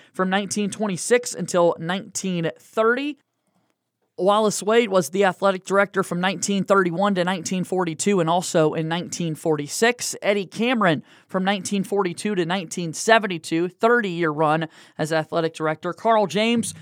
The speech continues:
from nineteen seventy-two to nineteen seventy-six. Tom Butters from nineteen seventy-six to nineteen ninety-eight.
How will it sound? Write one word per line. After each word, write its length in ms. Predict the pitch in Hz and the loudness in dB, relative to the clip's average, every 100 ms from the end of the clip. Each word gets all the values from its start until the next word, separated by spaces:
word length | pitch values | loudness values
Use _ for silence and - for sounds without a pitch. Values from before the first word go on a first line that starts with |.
| - | -12
from 140 | 185 190 | -6 -2
nineteen 360 | 196 - 190 | -4 -4 -6
seventy-two 500 | - 196 185 - 208 | 0 -2 -2 -4 -4
to 80 | 170 | -2
nineteen 360 | 180 156 185 165 | -4 -6 -8 -4
seventy-six. 720 | 185 165 156 - 254 - - - _ _ | -2 -2 -2 -2 -2 -4 -14 -16 _ _
Tom 300 | 202 214 175 | 4 6 6
Butters 480 | 185 226 247 226 - _ | 6 6 4 0 -8 _
from 180 | - 185 | -6 -2
nineteen 380 | 196 202 - 190 | 0 -2 -2 -2
seventy-six 720 | - 202 180 - 214 226 - | 2 0 0 -2 -2 -2 -6
to 260 | - 185 156 | -2 0 0
nineteen 440 | 175 185 - 190 | -4 -6 -6 -4
ninety-eight. 640 | 175 175 156 160 208 226 | 0 -2 2 6 6 4